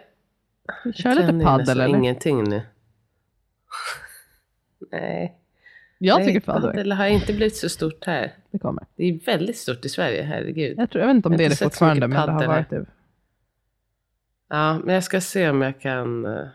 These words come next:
Speaker 2: om jag orkar träna någonting, så jag ser om jag kan
Speaker 1: Eller sakta
Speaker 2: koordinera.
Speaker 1: bandning.
Speaker 2: Ja, det
Speaker 1: Mm.
Speaker 2: kommer nog bli så.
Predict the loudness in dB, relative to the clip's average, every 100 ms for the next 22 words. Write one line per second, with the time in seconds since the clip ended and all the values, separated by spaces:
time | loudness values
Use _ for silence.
0 | _ -4 -4 -2 -6 -8 -12 -8 -8 -6
1 | -6 -10 -10 -10 -10 -12 -16 -20 -20 _
2 | _ _ _ _ _ _ _ -20 -10 -8
3 | -8 -2 2 2 2 -2 -4 -4 -2 -2
4 | -2 -4 -6 -10 _ _ _ _ _ _
5 | _ _ _ _ _ _ -12 -10 -12 _
6 | -2 0 0 -2 -4 -8 -14 -14 -18